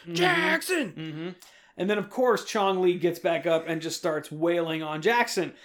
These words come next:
Speaker 2: And then
Speaker 1: Um,
Speaker 2: stomps his head.
Speaker 1: stomps his
Speaker 2: Which
Speaker 1: head.
Speaker 2: should have probably killed him the way he
Speaker 1: Mm-hmm.
Speaker 2: stomped it, but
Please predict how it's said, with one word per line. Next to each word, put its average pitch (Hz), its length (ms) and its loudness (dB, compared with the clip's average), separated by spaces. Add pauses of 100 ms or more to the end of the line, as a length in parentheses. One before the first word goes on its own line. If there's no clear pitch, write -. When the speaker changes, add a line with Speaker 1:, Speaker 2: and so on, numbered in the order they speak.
(320)
Speaker 2:
And 180 140 6
then 233 100 12
Speaker 1:
Um, 233 40 6
Speaker 2:
stomps - 600 6
his 180 260 4
head. 180 180 12
Speaker 1:
stomps 156 320 8
his 247 220 0
Speaker 2:
Which 196 80 -8
Speaker 1:
head. 208 600 6
Speaker 2:
should 370 480 10
have 330 180 8
probably 247 360 6
killed 294 380 6
him 214 120 8
the 190 60 6
way 170 200 10
he 165 80 6
Speaker 1:
Mm-hmm. 156 80 -2
Speaker 2:
stomped 156 340 2
it, 170 180 -4
but 247 320 6